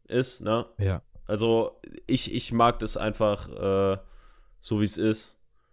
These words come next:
Speaker 1: Ähm.
Speaker 2: Ich muss sagen, ich hab die, ich hab die ganze Zeit, wo du sagst, so viele einfach schöne Dinge, die passieren, ich hab die ganze Zeit irgendwie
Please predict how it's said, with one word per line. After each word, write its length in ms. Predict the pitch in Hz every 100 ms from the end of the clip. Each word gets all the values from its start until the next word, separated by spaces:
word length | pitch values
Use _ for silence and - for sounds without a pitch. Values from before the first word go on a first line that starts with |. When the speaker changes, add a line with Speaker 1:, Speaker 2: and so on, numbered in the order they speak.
| _ _ _ _ _ _ _ 95
Speaker 1:
Ähm. 220 | 92 95
Speaker 2:
Ich 40 |
muss 120 | 139 -
sagen, 220 | 143 143
ich 120 | 120
hab 180 | 139 -
die, 160 | 123 117
ich 100 | 131
hab 100 | 127
die 80 |
ganze 280 | 120 123 113
Zeit, 260 | - 117 -
wo 60 |
du 100 | 110
sagst, 400 | 101 110 110 -
so 260 | - 110 104 - -
viele 240 | 120 117
einfach 220 | 104 101
schöne 240 | - 107 98
Dinge, 160 | 131
die 60 | 104
passieren, 260 | 107 92 95
ich 80 | 120
hab 100 | -
die 80 |
ganze 280 | 113 143 -
Zeit 260 | - 131 127
irgendwie 340 | 117 110 113